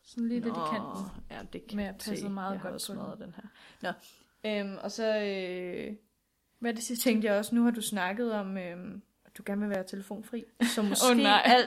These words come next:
Speaker 2: den der scrolling igennem Instagram, hvor du liker alle mulige posts i to timer, der kunne du måske tænke, "Nu har jeg liket halvtreds posts på
Speaker 1: Men
Speaker 2: de
Speaker 1: det var jo
Speaker 2: sidste to
Speaker 1: effektivt.
Speaker 2: minutter.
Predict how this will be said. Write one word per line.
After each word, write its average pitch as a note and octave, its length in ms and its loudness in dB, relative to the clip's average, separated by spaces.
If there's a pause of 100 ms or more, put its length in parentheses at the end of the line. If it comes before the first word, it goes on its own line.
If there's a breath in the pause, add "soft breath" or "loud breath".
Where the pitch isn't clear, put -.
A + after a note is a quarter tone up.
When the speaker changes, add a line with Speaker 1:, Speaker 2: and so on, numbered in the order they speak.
Speaker 2:
den A#3+ 220 2
der A3 220 2
scrolling G3+ 540 0
igennem A3+ 320 0
Instagram, A3+ 600 -2
hvor F#3+ 140 -2
du G3+ 120 -8
liker G3+ 360 0
alle G#3+ 320 2
mulige A#3 320 4
posts A#3 680 0 (100)
i G#3 280 0 (200)
to C#4 260 -4
timer, B3 420 2 (800 loud breath)
der B3 140 4
kunne C#4 180 -2
du C4+ 60 2
måske A#3+ 300 2
tænke, A#3+ 380 0
"Nu C#4 100 4
har C4+ 160 2
jeg A#3 260 2
liket A3+ 220 0
halvtreds A#3 540 -2
posts B3+ 420 0
på A#3+ 60 2
Speaker 1:
Men A#3 120 10
Speaker 2:
de A#3 40 8
Speaker 1:
det A#3+ 100 8
var A3 100 10
jo G#3 140 8
Speaker 2:
sidste C4+ 160 8
to D4 80 8
Speaker 1:
effektivt. A#3+ 180 8
Speaker 2:
minutter. A#3 200 8